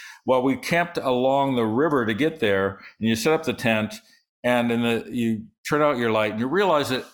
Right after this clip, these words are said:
every mosquito on the Amazon River has gone into the tent, even though you zipped it up. You don't know how they've gotten in there. So you start smashing the mosquitoes against the walls of the tent, and occasionally you turn on the lights and you see the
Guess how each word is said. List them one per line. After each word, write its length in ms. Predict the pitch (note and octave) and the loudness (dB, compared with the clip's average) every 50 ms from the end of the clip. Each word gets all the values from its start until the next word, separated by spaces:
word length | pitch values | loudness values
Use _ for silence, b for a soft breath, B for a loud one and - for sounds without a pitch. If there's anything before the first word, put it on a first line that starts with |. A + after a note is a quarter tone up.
| _ _ _ | _ _ _
every 520 | - E3 F#3 E3 D#3 D#3 D#3 E3 E3+ D#3+ D3 | 0 0 0 0 -2 -2 0 2 2 2 2
mosquito 520 | C#3 C3+ - - - D3 D3 C#3+ C#3 B2 | 0 -2 -4 -2 0 2 4 4 4 4
on 160 | A2+ A2+ A2+ | 4 4 2
the 140 | A2+ A2+ A#2+ | 2 2 2
Amazon 380 | C3 C#3 C#3 B2 C3 A#2 A2+ A2 | 2 0 0 0 0 0 2 2
River 260 | A2+ A2 G#2+ A2 G2 | 2 2 2 0 0
has 260 | F#2 A2 G#2+ G2+ - | 0 -2 -2 -2 -2
gone 380 | - C3 A#2+ A#2+ A2+ G#2 - - - | 0 2 2 2 0 -2 -6 -4 -2
into 240 | D3 E3 E3+ D#3 C#3+ | -2 0 2 2 0
the 100 | A#2+ A2 | 0 0
tent, 300 | - B2+ A#2 A2+ A2 A#2+ | 0 0 0 0 -2 -4
even 180 | B2+ B2+ C#3 | -6 -4 -2
though 140 | C#3 C3 B2+ | -2 0 0
you 180 | B2 A#2+ A2+ G2 | 2 0 0 0
zipped 300 | F2+ A2 B2 - - G#2 | 0 -2 -2 -2 0 0
it 40 | |
up. 160 | A2 G#2+ - G2 | 0 0 0 -2
You 120 | G2+ G2 | -2 -2
don't 160 | A#2+ C3 B2+ | -2 -2 0
know 100 | B2+ A#2 G2 | 0 -2 -2
how 300 | - - - - D3 D3 | -2 -2 0 0 0 2
they've 160 | D3 C3 G#2 | 0 0 0
gotten 240 | A#2 A2+ G2+ G2 G#2+ | 0 -2 -2 -2 -2
in 120 | G2+ G2+ | -2 0
there. 240 | G2+ G2+ G2 G2 B B B B B B | 0 0 0 -2 B B B B B B
So 120 | - - | -4 -2
you 80 | A#2 A#2+ | -2 0
start 300 | A2+ - D3 C#3 A#2 - | 0 0 0 0 0 -2
smashing 600 | - - - B2 C3 C#3 D3+ D#3 - - C#3 B2 | -6 -6 -2 0 0 0 0 0 -2 -2 -2 -2
the 40 | A#2 | -2
mosquitoes 460 | A2 G#2+ A2+ - B2 A#2 A2+ G#2+ F2+ | -2 -2 -2 -2 -2 0 0 0 0
against 320 | G#2+ F#2 G#2+ A2 G2+ - - | -2 -2 -2 -2 -4 -4 -4
the 80 | A2 | -4
walls 380 | F#2+ G#2 G#2+ A#2 A#2 A#2+ G#2+ A2+ | -2 0 2 2 2 2 0 -2
of 80 | G2+ F2 | -4 -4
the 80 | F#2 | -4
tent, 220 | - - G2+ G2+ G2 | -2 -2 -2 -2 -2
and 20 | G2+ | -4
occasionally 420 | G2 - C#3 C#3 C3 B2+ B2 A2 | -4 -2 -2 -2 0 0 -2 -2
you 120 | A2 G2 - | -2 -2 -4
turn 300 | - - B2+ B2 B2 B2 | -4 -2 -2 0 2 2
on 120 | A#2+ A2+ | 2 2
the 60 | G#2+ | 2
lights 300 | G2+ G#2 G#2+ G#2 G2+ - | 2 2 0 0 -2 -4
and 100 | G#2+ G#2+ | -4 -4
you 80 | G#2 G2+ | -4 -4
see 220 | - - C3+ C#3 | -2 -2 -2 0
the 240 | A#2 A2+ A2 B | 0 0 -2 B